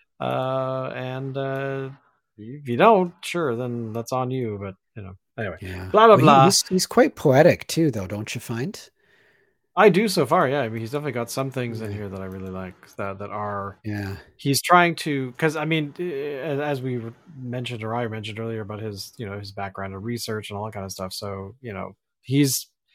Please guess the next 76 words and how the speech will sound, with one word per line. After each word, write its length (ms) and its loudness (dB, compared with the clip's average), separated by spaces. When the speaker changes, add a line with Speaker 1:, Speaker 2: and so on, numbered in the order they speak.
Speaker 1:
trying 280 6
to 80 4
take 240 6
a 20 4
very 220 2
complex 500 0
subject 460 -2
and 160 -4
whittle 220 -2
it 80 -12
down. 260 -4
Like, 160 0
as 180 8
I 80 8
said, 280 2
his 400 6
original 460 2
list, 300 0
I 20 -4
think 140 0
he 80 -2
says 200 -2
at 60 -6
the 80 -6
beginning 300 0
of 60 -4
the 60 -4
book, 300 -6
was 140 -4
something 260 -6
like, 220 -6
you 100 -10
know, 260 -10
seventy 480 -8
different 300 -12
things 260 -12
or 60 -12
something. 360 -14
So 280 -12
to 80 -10
Speaker 2:
Yeah. 40 -8
Speaker 1:
cut 140 4
them 120 -4
all 140 -4
down. 420 -6
Uh, 340 -8
and 140 -6
of 100 -6
course, 220 2
after 260 4
this 160 -4
book, 240 -4
there's 260 -4
his 140 -10
next 300 -6
one, 160 -8
which 220 -10
is 160 -10
the 280 -10
More 260 -8
Rules 440 -14
or 80 -18
whatever 220 -20
it's 100 -6
Speaker 2:
Yeah, 260 6
Speaker 1:
called. 120 0
Speaker 2:
yeah, 120 0
twelve 360 -2
More 220 2
Rules, 320 -2
I 60 -6
guess 260 -8
it's 140 -10
called, 280 -8
or 60 -8
whatever. 440 -10